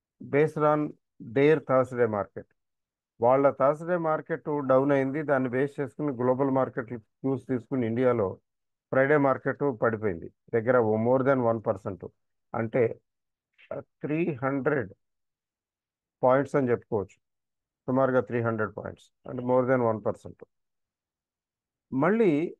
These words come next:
ఆ త-, తర్వాత రోజు ఫ్రైడే అక్కడ మార్కెట్లు మళ్ళీ తగ్గాయి. యూరోప్ ఎలాగో డౌనే అనుకోండి. ఫ్రైడే మార్కెట్ తగ్గటం వలన దాని ఇంపాక్ట్ ఏంటి జరిగింది అంటే, ఫ్రైడే మార్కెట్ అమెరికా,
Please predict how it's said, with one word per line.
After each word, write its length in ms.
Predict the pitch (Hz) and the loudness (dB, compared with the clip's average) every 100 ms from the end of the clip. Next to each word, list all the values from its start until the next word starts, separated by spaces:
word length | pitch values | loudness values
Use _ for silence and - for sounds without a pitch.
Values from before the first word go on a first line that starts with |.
| - | 0
ఆ 100 | 147 160 | 2 2
త-, 260 | - 127 - | 0 -8 -2
తర్వాత 360 | 143 156 180 175 | 2 4 2 2
రోజు 340 | 160 156 131 104 - _ _ _ _ _ _ - | 0 0 -2 -6 -10 _ _ _ _ _ _ -4
ఫ్రైడే 320 | 139 160 180 | 0 2 4
అక్కడ 260 | 180 165 160 | 2 2 -2
మార్కెట్లు 500 | 147 139 135 156 139 127 | 0 -2 -2 -8 -8 -4
మళ్ళీ 240 | 120 120 | -2 -2
తగ్గాయి. 380 | 113 95 95 - _ _ _ _ _ _ _ _ _ _ _ _ _ _ _ _ _ | -2 -4 -6 -10 _ _ _ _ _ _ _ _ _ _ _ _ _ _ _ _ _
యూరోప్ 280 | 107 113 123 | -2 -2 0
ఎలాగో 300 | 127 139 143 | 2 2 2
డౌనే 280 | 135 131 143 | 2 2 2
అనుకోండి. 400 | 131 120 120 160 - _ _ _ _ _ _ _ - | -2 -4 -8 -8 -14 _ _ _ _ _ _ _ -20
ఫ్రైడే 380 | - 147 156 185 | -4 2 4 4
మార్కెట్ 440 | 180 170 165 156 156 | 4 2 -2 -6 0
తగ్గటం 380 | 147 143 139 151 | 0 0 -4 0
వలన 300 | 139 143 135 92 98 - _ _ _ _ _ _ _ _ - | 2 2 0 -4 -8 -16 _ _ _ _ _ _ _ _ -4
దాని 220 | 123 117 | -2 -2
ఇంపాక్ట్ 380 | 120 160 151 151 | -2 0 0 0
ఏంటి 280 | 131 147 143 | 0 0 -2
జరిగింది 420 | 135 123 123 120 | -2 -2 -2 -2
అంటే, 260 | 113 107 131 98 113 - _ _ _ _ _ _ _ _ _ _ _ - | -2 -2 -2 -2 -6 -16 _ _ _ _ _ _ _ _ _ _ _ -2
ఫ్రైడే 280 | 120 139 170 | 2 4 2
మార్కెట్ 420 | 156 143 160 147 | 2 0 -2 0
అమెరికా, 340 | 127 147 160 | 0 0 0